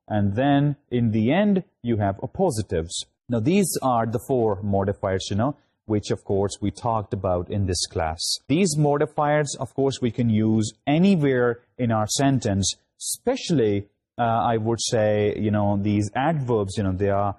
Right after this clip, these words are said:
in such a, the range of, you know, adverbs, you know, is too, uh, much that you really, uh, got to learn them like anything.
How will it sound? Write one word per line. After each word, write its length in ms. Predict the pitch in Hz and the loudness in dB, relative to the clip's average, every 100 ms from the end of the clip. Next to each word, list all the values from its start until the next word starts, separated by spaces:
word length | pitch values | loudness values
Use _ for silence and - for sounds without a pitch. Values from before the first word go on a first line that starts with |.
| - | -4
in 260 | 113 107 - | 0 0 -2
such 580 | - - - - - - | -10 -6 -2 -2 -2 0
a, 260 | 160 135 107 _ | 2 2 -2 _
the 160 | 98 107 | -4 -2
range 500 | - 117 127 185 185 | -2 -2 2 2 2
of, 180 | 147 120 - | 2 -2 -2
you 80 | 117 | -2
know, 80 | 107 | 0
adverbs, 800 | 113 117 110 113 101 98 - - | 0 -2 0 0 0 -6 -10 -6
you 120 | 107 | -2
know, 260 | 101 101 92 _ - | 0 0 -4 _ -4
is 380 | 113 101 - - - | -2 -2 -8 -14 -2
too, 480 | 170 208 208 135 - _ - | 2 4 4 2 -2 _ -4
uh, 440 | 110 104 101 95 92 | 0 2 2 2 0
much 420 | 95 151 175 - - - _ - | 0 0 0 -4 -12 -12 _ -4
that 220 | 123 - | -4 0
you 140 | 127 | 0
really, 520 | 113 139 143 139 131 | 2 2 2 2 2
uh, 180 | 117 110 | 2 2
got 420 | 104 107 143 - | 0 0 -2 -2
to 220 | 139 120 110 | 0 2 2
learn 560 | 101 117 160 175 147 | 2 2 4 4 2
them 200 | 110 98 | 2 0
like 240 | 95 - 113 | -2 -2 -2
anything. 440 | 98 92 98 90 | -2 -2 -4 -8